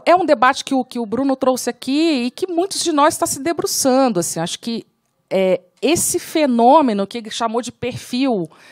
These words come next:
alguns têm chamado, né, de visibilidade, outros têm chamado de uma ideia de celebridade também. As pessoas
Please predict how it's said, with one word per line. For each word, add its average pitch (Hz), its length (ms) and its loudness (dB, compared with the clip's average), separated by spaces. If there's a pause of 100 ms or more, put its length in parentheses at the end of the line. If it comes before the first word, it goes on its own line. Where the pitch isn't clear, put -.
(280)
alguns 233 320 2
têm 330 140 -2
chamado, 240 680 2
né, 233 300 4
de 190 180 -4
visibilidade, 214 1300 2
outros 247 220 4
têm 269 100 -2
chamado 240 460 2
de 226 380 -2
uma 220 260 2
ideia 247 300 2
de 226 100 -4
celebridade 220 1080 2
também. 190 320 -2
As 185 100 -6
pessoas 233 480 0